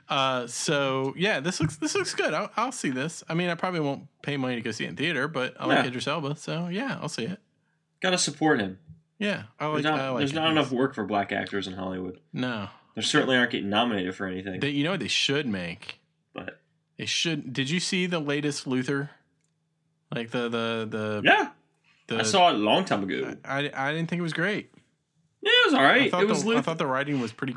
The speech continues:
Speaker 1: crap.
Speaker 2: Yeah, it was Luther. It was, it was Ed, Idris, man. I, I watch it for Idris.
Speaker 1: Yeah, he was good in it. They, they really need to write, like, a good Luther movie for him.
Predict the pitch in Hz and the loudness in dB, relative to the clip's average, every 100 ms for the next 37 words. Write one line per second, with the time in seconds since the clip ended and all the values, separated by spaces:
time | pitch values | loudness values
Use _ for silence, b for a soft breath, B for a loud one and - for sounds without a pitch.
0 | - - 110 127 139 - - _ - 247 | -10 -8 -2 -2 -4 -10 -20 _ -8 0
1 | 226 185 139 143 190 127 147 147 143 135 | 2 4 4 4 4 2 2 2 2 2
2 | 127 - 143 139 - 113 143 - 156 123 | -2 2 4 4 4 4 4 4 4 2
3 | 98 107 107 107 120 120 123 135 135 127 | 0 0 0 2 0 2 4 4 4 0
4 | 107 107 117 90 - - - 123 98 - | 0 0 0 -4 -8 -12 -6 -4 -4 -2
5 | 165 196 240 185 - 147 135 131 151 147 | 0 2 2 -2 0 0 0 -2 -2 -2
6 | 139 156 - - 180 180 147 139 131 127 | -2 -2 -4 -8 -6 -4 -2 -2 0 0
7 | 117 110 101 113 101 101 104 104 - 95 | 0 -2 -4 -4 -4 -2 -2 -4 -8 -10
8 | 113 104 107 98 98 110 113 87 80 95 | -10 -6 -4 -4 -4 -4 -4 -6 -6 -6
9 | 87 82 101 104 - | -8 -10 -12 -12 -14